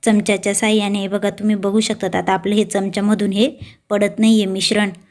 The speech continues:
असं मस्त घट्ट व्हायला लागलेलं आहे आणि हे कढईमधून पण सुटायला लागलेलं आहे. गोळा छान असा याचा बनलेला आहे. आता आपण गॅसची फ्लेम थोडीशी मंद करून देऊ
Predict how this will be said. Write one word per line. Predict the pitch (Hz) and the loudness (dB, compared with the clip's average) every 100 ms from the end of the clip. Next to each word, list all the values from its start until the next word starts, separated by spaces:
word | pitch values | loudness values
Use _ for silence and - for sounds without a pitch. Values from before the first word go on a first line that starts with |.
| _ _ | _ _
असं | - 202 208 | -4 -2 0
मस्त | 208 214 214 220 | 2 2 0 -2
घट्ट | 202 220 214 | 0 0 0
व्हायला | 208 208 190 | 0 0 0
लागलेलं | 180 180 185 190 202 | 0 -2 -2 -2 0
आहे | 202 | 0
आणि | 190 202 285 - - - - | 2 4 4 4 -10 -16 -2
हे | 220 | -2
कढईमधून | 220 214 226 226 214 202 | 2 2 4 2 0 -4
पण | 175 214 | -4 -4
सुटायला | 214 226 208 190 180 | -4 -4 -4 -2 -2
लागलेलं | 180 180 185 185 | -2 -4 -2 0
आहे. | 196 | -2
गोळा | 175 196 190 185 | 0 0 2 0
छान | 196 214 196 | 0 0 0
असा | - | -2
याचा | 202 180 214 285 - - _ - | -2 -2 -2 -2 -4 -20 _ -4
बनलेला | 202 202 196 196 202 | 0 2 2 2 2
आहे. | 202 185 _ _ _ - | 0 -4 _ _ _ -10
आता | 175 175 | -6 -2
आपण | 190 185 208 | -2 -2 -4
गॅसची | 196 196 - | -2 -4 -4
फ्लेम | 214 233 220 | 0 2 2
थोडीशी | 226 214 214 | 2 0 0
मंद | 202 202 202 | 0 2 2
करून | 202 202 196 190 | 2 0 -2 -2
देऊ | 196 | 0